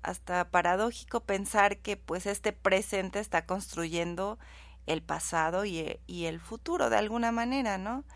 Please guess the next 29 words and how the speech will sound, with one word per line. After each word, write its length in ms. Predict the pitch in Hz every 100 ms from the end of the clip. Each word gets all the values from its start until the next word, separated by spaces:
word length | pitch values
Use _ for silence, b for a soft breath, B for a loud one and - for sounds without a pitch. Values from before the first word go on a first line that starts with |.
| B B B B -
Y 180 | 220 - - -
la 260 | 220 220 220
importancia 960 | 220 220 220 - 247 254 247 233 208
de 100 | 202
lo 220 | 196 185
que 80 | -
hacemos 680 | 185 - 202 202 202 208 -
a 100 | 170
cada 360 | - 185 196
momento, 840 | 202 180 180 175 175 - 185 190 - - -
así 360 | 165 170 226
sea 260 | 214 220 202
lo 140 | 185
más 320 | 175 190 202 214
simple, 600 | 214 208 190 190 202 226 B B B B B B -
eh, 260 | 190 190 190
pues, 240 | - 196 -
tendrá 800 | 202 196 202 202 202 220 226 277 -
una 300 | 202 190 185
repercusión 1040 | 175 170 180 - 175 - 185 175 185 226 - -
en 200 | 160 156
el 160 | 151
pasado 560 | - - - 185 196 214
y 80 | 185
en 140 | 160
el 160 | - -
futuro, 600 | - 160 - 165 151 -
¿no? 280 | 151 226 269 b b b b b b - - - - - - -
Entonces, 760 | 202 190 214 196 240 233 -